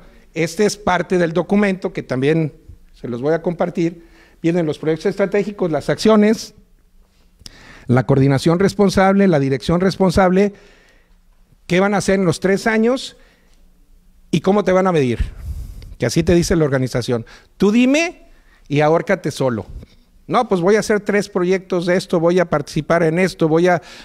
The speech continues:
conformar un consejo ciudadano". Ahí pónmelo. Y cada año me vas a decir tus logros y si cumpliste,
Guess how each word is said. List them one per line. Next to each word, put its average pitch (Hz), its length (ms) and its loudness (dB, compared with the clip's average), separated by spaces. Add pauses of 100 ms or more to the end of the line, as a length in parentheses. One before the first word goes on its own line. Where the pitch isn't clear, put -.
(100)
conformar 160 500 0
un 190 100 -2
consejo 190 440 -2
ciudadano". 170 480 0 (720)
Ahí 147 140 0
pónmelo. 139 440 -2 (460)
Y 156 100 -2
cada 220 300 4
año 226 200 2
me 220 100 2
vas 202 200 2
a 214 40 2
decir 202 320 0
tus 165 200 -2
logros 196 380 0
y 160 40 -6
si 151 160 -10
cumpliste, 196 720 0